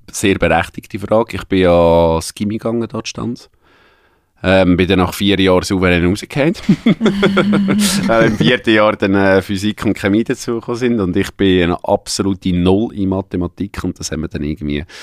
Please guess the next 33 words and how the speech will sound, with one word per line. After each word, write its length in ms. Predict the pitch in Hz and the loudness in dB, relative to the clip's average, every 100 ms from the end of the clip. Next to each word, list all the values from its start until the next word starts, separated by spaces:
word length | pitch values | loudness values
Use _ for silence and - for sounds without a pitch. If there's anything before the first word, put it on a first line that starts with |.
| - - _ _ - | -20 -20 _ _ -8
den 80 | 80 | -4
Rest 220 | 82 - | -2 -4
gegeben 300 | - 95 92 | -6 -2 -2
von 100 | 92 | -2
den 80 | 80 | -2
Minuspunkten 680 | 82 95 - 87 87 - - | -2 -2 -2 -4 -4 -8 -12
her. 80 | - | -10
Und 180 | 85 - | -10 -6
darum 160 | 82 | -6
hat 80 | 82 | -6
es 80 | - | -6
mit 140 | 82 | -6
dem 160 | 76 78 | -6 -6
vierten 280 | 80 - - | -10 -10 -10
Jahr 140 | 78 | -10
rausgeschossen. 600 | 104 104 - - - - | -12 -14 -14 -14 -12 -10
Aber 200 | 98 98 | -6 -2
habe 180 | 92 92 | -2 0
dann 120 | 95 | 0
grad 260 | 92 95 - | 0 -2 -6
so 120 | - | -10
gedacht, 440 | - 87 90 - | -2 0 0 -4
ja 160 | 85 87 | -2 -2
komm, 400 | - 101 98 87 | 0 -2 -2 -6
dann 220 | 90 90 | -4 -2
machst 280 | 90 87 - | -2 -4 -4
du 40 | |
einfach 240 | 87 92 - | -4 -6 -6
eine 100 | 87 | 0
allgemeine 460 | 90 87 85 87 | 0 0 -2 -2
Berufsbildung. 680 | 85 98 107 - 117 113 135 - - _ _ _ _ _ _ _ _ _ _ _ _ - | -4 -6 -6 -6 -4 -4 -8 -14 -20 _ _ _ _ _ _ _ _ _ _ _ _ -10
Weil 160 | - | -4
Allgemeinbildung 800 | 67 78 80 71 76 80 80 78 | -2 -2 -2 -4 -2 0 0 -2